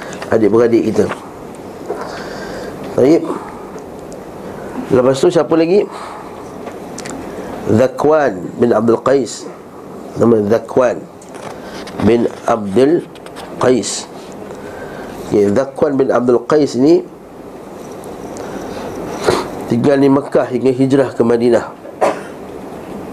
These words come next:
Dan riwayat buku saya ni, Al-Abbas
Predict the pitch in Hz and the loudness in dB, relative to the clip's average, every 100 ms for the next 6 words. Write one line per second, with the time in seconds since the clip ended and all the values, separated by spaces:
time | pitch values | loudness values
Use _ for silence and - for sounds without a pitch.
0 | - - - 110 113 110 117 - 120 120 | -8 0 4 8 8 8 6 2 4 6
1 | 139 175 - - - - - 107 - 107 | 6 4 2 -8 -14 -14 -2 0 2 2
2 | 98 123 104 - | 2 2 0 -6